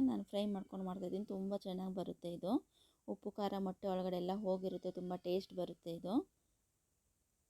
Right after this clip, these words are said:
ನೋಡಿ, ಫ್ರೈ ಆಗಿದೆ. ಅದೇ ಎಣ್ಣೆಗೆ ನಾನು ಒಗ್ಗರಣೆ ಹಾಕೋತಾ ಇದ್ದೀನಿ, ಈರುಳ್ಳಿ ಹಾಕೋತಾ ಇದ್ದೀನಿ. ನೋಡಿ, ಒಂದಕ್ಕೆ, ಒಂದು ಕಡೆ ಅಕ್ಕಿ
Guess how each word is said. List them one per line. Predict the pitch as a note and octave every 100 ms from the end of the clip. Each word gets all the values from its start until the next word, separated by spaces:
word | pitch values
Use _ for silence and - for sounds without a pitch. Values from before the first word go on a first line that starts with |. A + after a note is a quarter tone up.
| _ _ -
ನೋಡಿ, | G3+ F3+
ಫ್ರೈ | F#3 G#3 G3 G3+
ಆಗಿದೆ. | F#3+ F#3 F#3 G3+ B3
ಅದೇ | F#3 G3 A3
ಎಣ್ಣೆಗೆ | G#3+ G3 G3+ G3+ G3+
ನಾನು | F#3+ F#3+ A#3 C4+ G#3+ G#3 - _ _
ಒಗ್ಗರಣೆ | G#3+ G#3 G#3 G#3+
ಹಾಕೋತಾ | A3+ F#3+ G3 G3+
ಇದ್ದೀನಿ, | G3 G3 G3
ಈರುಳ್ಳಿ | A3+ G#3+ A3
ಹಾಕೋತಾ | F#3+ - F#3+ G3
ಇದ್ದೀನಿ. | F#3+ G3 A3+
ನೋಡಿ, | B3 A3 G3+
ಒಂದಕ್ಕೆ, | G3 G3+ G3+ -
ಒಂದು | G#3 A3
ಕಡೆ | A3+ G#3 A#3+ E4+ - - - -
ಅಕ್ಕಿ | - - -